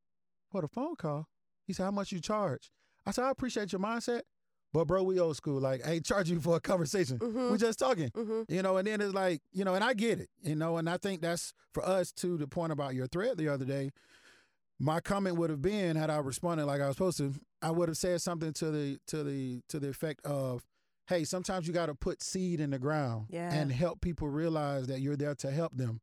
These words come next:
Speaker 2: Mm-hmm.
Speaker 1: And sometimes that takes you giving them something so that they know you don't want anything from them.
Speaker 2: Mm.
Speaker 1: 'Cause most people can't afford me.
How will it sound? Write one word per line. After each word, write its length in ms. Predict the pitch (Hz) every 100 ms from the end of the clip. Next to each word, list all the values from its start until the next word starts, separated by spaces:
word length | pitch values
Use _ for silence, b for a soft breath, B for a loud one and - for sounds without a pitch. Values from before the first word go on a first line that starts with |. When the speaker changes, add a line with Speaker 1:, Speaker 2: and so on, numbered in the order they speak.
| 180
Speaker 2:
Mm-hmm. 260 | 170 190 208
Speaker 1:
And 140 | 127
sometimes 440 | 175 170 180 156
that 200 | 143 156
takes 280 | - 175 135
you 140 | 147 151
giving 460 | 120 180 175 165
them 140 | 147 135
something 360 | 156 139 131
so 160 | 127 139
that 160 | 131 131
they 140 | 139
know 240 | 147 180
you 120 | 156 151
don't 160 | 139
want 180 | 139 143
anything 400 | 143 135 139 131
from 240 | 131 160 135
them. 180 | 117 107
Speaker 2:
Mm. 260 | 180 175 170 -
Speaker 1:
'Cause 180 | 156 151
most 260 | 180 196
people 220 | 202 156
can't 240 | 151 196 165
afford 340 | 131 180 190
me. 220 | 139 107